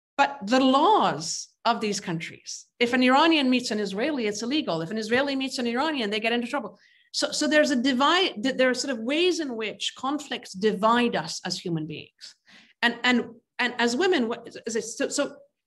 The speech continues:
anyway, so Beijing does this. We,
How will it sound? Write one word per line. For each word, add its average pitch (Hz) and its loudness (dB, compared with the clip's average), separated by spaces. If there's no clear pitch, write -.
anyway, 214 2
so 233 -8
Beijing 349 4
does 220 0
this. - -8
We, 302 2